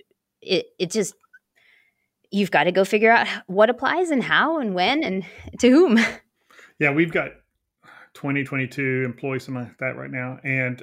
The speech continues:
Speaker 2: I've lost two good employees, one who's needed, had to relocate to Oklahoma, uh, because o-, of a spouse's relocation. And, and her first thought was, "Oh, I can do this remote." And said, "I can't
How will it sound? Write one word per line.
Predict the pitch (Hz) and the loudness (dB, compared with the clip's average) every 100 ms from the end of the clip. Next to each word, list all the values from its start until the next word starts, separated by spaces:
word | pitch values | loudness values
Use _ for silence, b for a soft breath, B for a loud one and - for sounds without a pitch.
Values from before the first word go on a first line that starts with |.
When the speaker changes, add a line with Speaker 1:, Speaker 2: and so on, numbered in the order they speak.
| - | -2
Speaker 2:
I've | 170 | 0
lost | 165 139 - - | 2 -2 -4 -10
two | - 196 165 127 127 | -6 -2 -2 -2 -4
good | 202 196 | 0 0
employees, | 208 - 185 208 123 120 147 - - _ | -2 -4 -4 -4 -6 -12 -16 -18 -20 _
one | 135 135 151 156 | -6 -2 0 0
who's | 156 131 - _ _ | -2 -4 -10 _ _
needed, | 147 143 143 | -4 -4 -2
had | 156 143 | -4 -2
to | 135 | -4
relocate | 139 139 135 147 139 - | -2 -4 -4 -6 -8 -10
to | 143 127 123 123 123 | -8 -6 -6 -8 -8
Oklahoma, | 127 139 123 151 170 208 - _ _ _ _ _ _ - | -10 -10 -6 -4 -4 -6 -10 _ _ _ _ _ _ -8
uh, | 135 123 - | -6 -6 -8
because | 135 131 127 - - | -8 -6 -6 -10 -18
o-, | 131 139 | -16 -14
of | 123 | -14
a | |
spouse's | 127 127 131 151 127 | -8 -6 -6 -8 -8
relocation. | 147 147 156 151 170 156 b b b b b _ - | -8 -8 -8 -10 -10 -14 b b b b b _ -10
And, | 123 117 117 | -8 -6 -8
and | - 113 | -10 -6
her | 123 131 | -4 -2
first | 156 151 - | -2 -6 -4
thought | 175 202 - | -2 -2 -4
was, | 127 117 120 - 233 | -10 -12 -12 -14 -8
"Oh, | 151 | -4
I | 147 | -4
can | 147 147 | -4 -8
do | 135 | -10
this | 131 | -10
remote." | 135 147 143 120 | -10 -6 -6 -8
And | 117 117 110 b b b b _ | -12 -14 -16 b b b b _
said, | 131 127 | -10 -4
"I | 127 | -2
can't | 147 156 151 147 - | -2 -2 -2 -4 -8